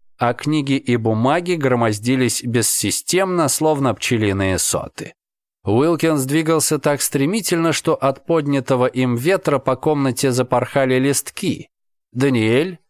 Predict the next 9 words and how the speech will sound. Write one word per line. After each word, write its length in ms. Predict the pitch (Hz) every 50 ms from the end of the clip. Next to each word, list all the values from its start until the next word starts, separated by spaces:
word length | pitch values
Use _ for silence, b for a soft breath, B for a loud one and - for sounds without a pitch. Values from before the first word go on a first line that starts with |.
| _ _ _
поймал 480 | - 160 151 143 131 127 139 160 180 190
один 460 | 185 185 165 170 180 180 170 156 - -
и 160 | - 131 120
прочёл. 680 | 117 - 139 156 160 - - - 87 - - - - _ _ _ _ _ _ _ _ _ _ _ _ _ _ _ _ _ _ _ - 160 156 -
«Петушья 720 | - 147 156 160 - 202 240 269 220 - - 190 190 185 160
проса, 880 | 127 - 156 131 110 98 107 113 95 - - - 196 240 269 277 262 - _ _ _ _ _ _ _ _ _
листовник 840 | - 165 170 180 202 180 - - - 254 262 208 180 196 208 190 - -
скалопендровый, 1400 | - - - - 196 202 185 180 180 - - 123 120 127 120 127 139 127 151 180 208 214 233 254 262 240 214 - _ _ _ _ _ _ _ _ _ _ -
кандык, 880 | 110 113 143 139 135 127 107 107 98 131 202 247 254 - - - -